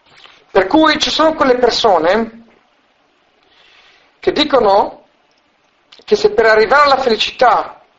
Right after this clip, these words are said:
devo lasciare la mia natura, questo vuole, vuole dire di chiedermi di essere qualcosa che non sono. Ma io non sono una persona spirituale, io sono una persona materiale.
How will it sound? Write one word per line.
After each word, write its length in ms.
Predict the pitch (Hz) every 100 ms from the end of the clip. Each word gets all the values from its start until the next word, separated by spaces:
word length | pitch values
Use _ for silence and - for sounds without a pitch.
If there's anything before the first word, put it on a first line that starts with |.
| _ _ _ _ _ _ _
devo 160 | - 185
lasciare 260 | 196 269 262
la 60 |
mia 140 | 226 214
natura, 640 | 190 190 160 160 202 - _ _ _ _ _ _ _ _ _
questo 300 | - 302 311
vuole, 680 | 240 254 240 233 233 - _ - -
vuole 300 | 196 220 214
dire 640 | 254 269 277 277 - - _
di 200 | 185 196
chiedermi 1040 | - 226 277 302 226 202 196 202 240 - _ _ _ _ _ _ _ _ _
di 140 | 175
essere 240 | 233 233 226
qualcosa 340 | 208 233 226
che 100 | 226
non 160 | 190 175
sono. 540 | - 196 139 135 - _ _ _ _ _ _ _ -
Ma 100 | 226
io 80 | 269
non 100 | 254
sono 180 | 294
una 100 | 269
persona 240 | - - 180
spirituale, 640 | - 185 - - 151 160
io 60 | 226
sono 220 | - 208
una 80 | 202
persona 320 | 180 208 196
materiale. 800 | 185 180 156 165 180 131 127